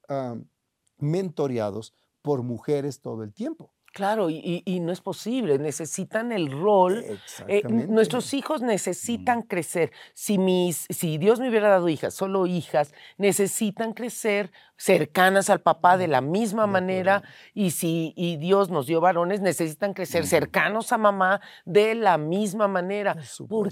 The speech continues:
Speaker 2: qué?
Speaker 1: supuesto.
Speaker 2: Porque necesitan, Dios puso cosas únicas en el varón y cosas únicas en la mamá que reflejan su gloria.
Speaker 1: Totalmente.
Speaker 2: Necesitamos.
Speaker 1: Mira,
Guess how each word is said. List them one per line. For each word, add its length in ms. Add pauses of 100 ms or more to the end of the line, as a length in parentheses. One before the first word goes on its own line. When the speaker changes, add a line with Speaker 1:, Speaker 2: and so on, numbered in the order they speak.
Speaker 2:
qué? 240
Speaker 1:
supuesto. 60
Speaker 2:
Porque 280
necesitan, 1160 (240)
Dios 300
puso 440
cosas 420
únicas 520
en 140
el 80
varón 380
y 80
cosas 320
únicas 480
en 160
la 80
mamá 360 (240)
que 120
reflejan 400
su 100
gloria. 260 (120)
Speaker 1:
Totalmente. 640
Speaker 2:
Necesitamos. 880 (560)
Speaker 1:
Mira, 120